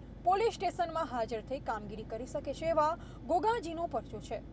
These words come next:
ગોગા બાપજી હાજરા હજુર પરચા પૂરે છે. ગોગા મહારાજના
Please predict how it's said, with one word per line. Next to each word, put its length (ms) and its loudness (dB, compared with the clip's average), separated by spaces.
ગોગા 320 6
બાપજી 400 4
હાજરા 460 2
હજુર 340 -8
પરચા 420 2
પૂરે 220 0
છે. 260 -4
ગોગા 220 0
મહારાજના 560 -2